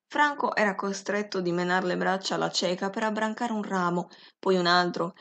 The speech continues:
cacciare il viso nel fogliame che almeno aveva l'odore della Valsolda.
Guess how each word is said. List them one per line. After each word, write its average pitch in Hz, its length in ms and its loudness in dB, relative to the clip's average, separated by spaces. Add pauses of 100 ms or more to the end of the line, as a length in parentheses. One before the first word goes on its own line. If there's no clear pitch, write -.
cacciare 214 400 -2
il 202 120 0
viso 226 220 -2
nel 185 160 0
fogliame 202 560 2
che 202 140 -4
almeno 190 380 -2
aveva 190 400 -2
l'odore 175 420 0
della 165 220 -2
Valsolda. 156 680 -2